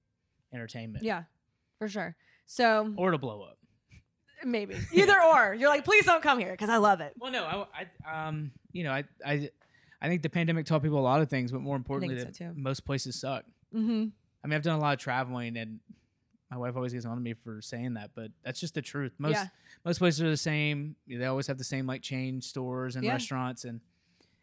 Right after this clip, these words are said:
Speaker 1: and, uh, there's something really cool about being in a place where people are creating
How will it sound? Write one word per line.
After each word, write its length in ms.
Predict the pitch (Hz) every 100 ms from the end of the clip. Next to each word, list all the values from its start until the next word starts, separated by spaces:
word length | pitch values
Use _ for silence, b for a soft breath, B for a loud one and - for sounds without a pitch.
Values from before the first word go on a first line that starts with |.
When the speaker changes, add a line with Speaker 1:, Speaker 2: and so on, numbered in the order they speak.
| _ _
Speaker 1:
and, 280 | 120 120 117
uh, 260 | 117 110 110 _
there's 140 | - 135
something 220 | 147 135
really 160 | 135 131
cool 160 | 151
about 100 | 131
being 120 | 123 127
in 60 |
a 40 | 117
place 220 | 127 117
where 40 |
people 200 | - 123
are 80 | 117
creating 600 | - 120 110 120 165 180